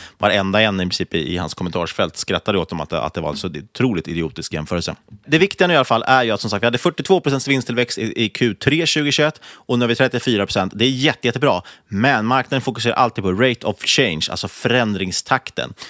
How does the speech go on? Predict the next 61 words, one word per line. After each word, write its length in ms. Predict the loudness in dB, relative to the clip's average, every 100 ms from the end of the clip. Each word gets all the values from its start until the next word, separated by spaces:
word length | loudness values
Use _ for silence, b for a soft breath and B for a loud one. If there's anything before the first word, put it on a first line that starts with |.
| B
Så 140 | -4
det 60 | -2
spelar 220 | 2 2
ingen 160 | 2 4
roll, 180 | 4
och 80 | 4
det 60 | 2
där, 100 | 2
det 160 | 0
tycker 140 | 2 2
jag 40 |
man 100 | 2
ser 140 | 2 0
ofta 280 | 0 0
faktiskt. 220 | 2 2 0
Det, 80 |
det 140 | -2 -2
är 40 |
någonting 260 | 0 -2 0
som 200 | 0 -2
folk 220 | -2 -2
borde 140 | -2
ta 80 | 0
med 220 | 2 2
sig 120 | 0 0
mer. 260 | 0 0 -4 B B B -8 0
Många 680 | 2 4 2 2 2 -2 -6 -8
kommenterar 500 | -2 0 2 2 2
rapporter, 240 | 2 0 -2 -2
tycker 240 | -6 -2 0
jag, 200 | 0 0
och 120 | -2
säger 200 | 0 0
att, 80 | 2
"Men 100 | 2
vänta, 240 | 2 0
siffrorna 360 | -2 -2 0 0
såg 180 | 0 0
jättebra 480 | 0 0 2 2
ut. 100 | 0 -4
Varför 440 | 0 2 2 -2
faller 240 | 0 2 0
aktien?" 420 | -2 -2 -2 -2 B B B
Okej, 260 | -2 0
men 60 | 2
det 60 |
är 40 | 0
två 220 | 2 0
saker 240 | 2 0
man 20 | -2
måste 180 | -6
fundera 260 | -4 0 0
på. 140 | -2 -2
Ett, 280 | -2 -2 -6 B B -2
rate 340 | 2 2 0
of 140 | -4 -2
change, 320 | 0 0 0
alltså 140 | -4 0
vad 100 | 0
är 40 |
förändringstakten? 760 | 2 2 2 0 0 -2 -2